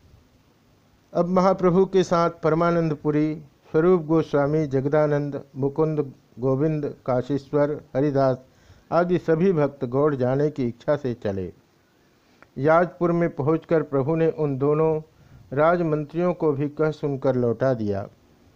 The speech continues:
उस दिन महाप्रभु रात्रि भर रामानंद जी से कृष्ण कथा कीर्तन करते रहे। रेमुना पहुंचकर राय रामानंद जी को भी प्रभु ने लौट,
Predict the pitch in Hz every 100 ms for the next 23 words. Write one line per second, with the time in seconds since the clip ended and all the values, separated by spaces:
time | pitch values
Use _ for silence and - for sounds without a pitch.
0 | _ _ _ - 175 170 185 175 156 165
1 | 160 147 165 147 156 156 147 147 143 135
2 | 143 151 147 143 139 135 131 139 135 156
3 | 156 123 117 _ _ _ _ 143 139 156
4 | 147 143 127 147 - 127 123 131 117 104
5 | 110 120 _ _ _ _ - _ _ _
6 | _ _ 139 156 170 180 196 190 156 165
7 | - 180 170 175 - - 127 147 165 151
8 | 151 165 170 160 147 147 143 120 113 147
9 | 147 135 120 160 151 123 117